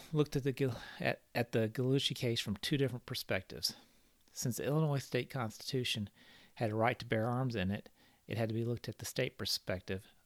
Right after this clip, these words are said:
as well as the Second Amendment. In looking at the Second Amendment, the Seventh Circuit Court held that the Second Amendment applied only to the federal government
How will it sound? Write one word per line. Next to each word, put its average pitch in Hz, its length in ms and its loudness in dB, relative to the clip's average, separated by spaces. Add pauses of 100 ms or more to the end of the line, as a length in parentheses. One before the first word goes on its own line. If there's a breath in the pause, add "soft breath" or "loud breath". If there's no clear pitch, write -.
(320)
as 113 100 -2
well 101 180 2
as 95 80 0
the 92 60 -4
Second 101 340 -4
Amendment. 98 440 -2 (1080 loud breath)
In 107 180 0
looking 147 300 0
at 147 80 -4
the 143 80 -4
Second 147 320 0
Amendment, 139 500 0 (300)
the 107 100 -6
Seventh 123 360 0
Circuit - 340 -6
Court 135 260 -2
held 101 380 2 (240 loud breath)
that - 140 -6
the 104 100 -8
Second 113 300 0
Amendment 120 340 2
applied 110 420 -4
only 120 280 2
to 127 100 -2
the - 100 -12
federal 123 300 0
government 110 420 0